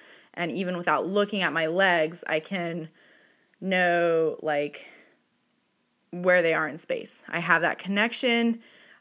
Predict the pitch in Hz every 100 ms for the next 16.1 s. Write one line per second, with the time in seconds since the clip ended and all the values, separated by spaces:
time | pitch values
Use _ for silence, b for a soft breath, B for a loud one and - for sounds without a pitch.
0 | - 175 165 170 185 165 190 202 214 196
1 | 185 180 190 185 190 190 190 180 170 185
2 | 185 170 175 180 190 185 185 B B B
3 | 170 175 160 170 180 - 170 180 185 175
4 | 160 156 160 180 214 233 240 B B B
5 | B 180 180 170 180 180 180 165 156 -
6 | _ _ b b b b b b - 156
7 | 170 - 165 185 208 220 233 294 254 -
8 | 151 123 82 170 175 185 175 - 165 190
9 | 202 240 226 180 180 180 180 170 170 -
10 | 175 196 220 226 - - 185 202 233 226
11 | 208 180 156 156 143 151 147 139 135 -
12 | - 156 156 165 170 185 185 - 160 -
13 | 165 156 156 156 170 156 - 151 185 180
14 | 180 175 165 165 165 170 - 156 165 165
15 | 180 190 233 247 262 262 214 170 160 185
16 | 226